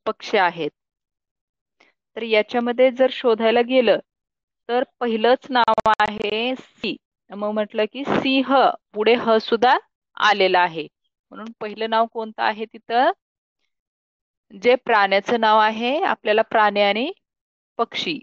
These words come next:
यांची नावे शोधायची आहेत. पहिलं नाव आहे सिंह,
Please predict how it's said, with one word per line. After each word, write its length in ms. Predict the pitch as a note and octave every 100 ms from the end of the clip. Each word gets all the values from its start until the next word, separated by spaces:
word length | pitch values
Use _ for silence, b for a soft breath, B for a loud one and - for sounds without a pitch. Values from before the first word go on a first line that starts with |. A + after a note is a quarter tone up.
| _ _ _ _ _ _ _ _ _ _ _ _ _ _
यांची 340 | G3+ F#3+ F#3+ A3
नावे 300 | A3 G3+ A3+
शोधायची 500 | - A3 G3+ F#3+ G#3
आहेत. 360 | G3 G3+ A#3+ D#4 _
पहिलं 380 | - G#3+ G#3 G#3+
नाव 180 | G#3+ G#3
आहे 360 | G#3 G#3+ A#3 F4 - _ _ _ _ _ _ _ _ _ _ _ _
सिंह, 500 | _ - - B3+ B3